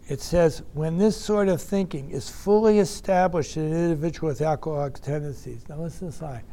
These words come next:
"When the thinking that, you know, I can't see the consequences, or I might, you know, here's how," and what they, we just read,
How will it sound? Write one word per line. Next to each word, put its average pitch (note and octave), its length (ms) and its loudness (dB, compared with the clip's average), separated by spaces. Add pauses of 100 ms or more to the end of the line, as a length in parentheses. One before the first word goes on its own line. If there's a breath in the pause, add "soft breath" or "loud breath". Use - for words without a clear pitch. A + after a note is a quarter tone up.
(380 loud breath)
"When D#3 140 -2
the D#3+ 80 0
thinking E3+ 520 0 (300)
that, D3+ 180 0
you D3+ 140 -6
know, D#3 120 -4
I D3+ 120 0
can't F3 280 -4
see E3+ 140 -4
the D#3 140 -4
consequences, C#3+ 1040 -8
or B2+ 180 -6 (720 loud breath)
I C#3 100 -8
might, D#3+ 380 -4
you D3 140 -8
know, C#3+ 100 -6
here's D3+ 320 -2
how," C#3+ 320 -2
and C#3 160 -6
what C#3+ 140 -4
they, D3 140 -2
we C#3+ 180 -6
just C#3+ 340 -6
read, C#3+ 380 -4